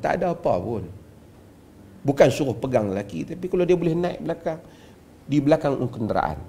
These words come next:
Kita sekarang ni tak ada lah naik unta, kan. Maksudnya, kalau suasana itu aman, fitnah daripada fitnah. Pergaulan lelaki dengan perempuan tidaklah seperti yang diandaikan oleh sebahagian kita.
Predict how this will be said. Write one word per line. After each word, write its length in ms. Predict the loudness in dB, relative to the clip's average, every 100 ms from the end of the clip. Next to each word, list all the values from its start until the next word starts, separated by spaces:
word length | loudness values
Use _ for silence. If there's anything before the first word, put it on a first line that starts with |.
| -10
Kita 320 | -6 2 4
sekarang 320 | 4 4 4
ni 20 | 2
tak 140 | 4
ada 160 | 4 2
lah 80 |
naik 320 | 0 0 -2 -2
unta, 260 | -2 -2 -2 -4
kan. 160 | -6 -6 -14 -20 -20 -20 -20 -20 -20 -20 -8 -2
Maksudnya, 560 | -2 0 2 2 2
kalau 300 | 2 2 2
suasana 640 | 2 0 2 0 0 -2 -2
itu 480 | -4 -2 0 0 -4 -18 -20 -20 -20 -20 -20 -20 -4
aman, 560 | 2 4 4 2 0 -8
fitnah 480 | -4 -2 0 0 -2 -16 -20 -10 0
daripada 320 | 0 2 -2
fitnah. 440 | -2 -8 -8 -10 -12 -20 -20 -20 -20 -20 -20 -20 -20 -20 -20 -20 -20 -6
Pergaulan 640 | -4 4 8 8 6 2 -2 -6
lelaki 640 | -4 4 4 4 0 -4 0
dengan 240 | 0 0
perempuan 440 | -2 -2 0 -2 0
tidaklah 380 | 0 2 2 0
seperti 460 | -2 -4 -2 0
yang 60 | 2
diandaikan 720 | 0 0 2 2 2 0 -2
oleh 120 | -4
sebahagian 440 | -4 -6 -2 -4 -4
kita. 320 | -10 -6